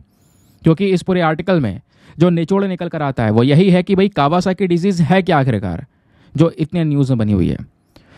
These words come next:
तो कावासाकी डिजीज दोस्तों एक रेयर हार्ट कंडीशन है,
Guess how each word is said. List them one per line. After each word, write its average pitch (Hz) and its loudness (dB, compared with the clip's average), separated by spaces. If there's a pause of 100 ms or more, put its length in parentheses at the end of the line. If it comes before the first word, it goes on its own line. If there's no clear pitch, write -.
(140)
तो 196 2
कावासाकी 202 -6
डिजीज 196 -2
दोस्तों 185 2
एक 196 0
रेयर 170 2
हार्ट 175 -2
कंडीशन 143 -2
है, 123 -6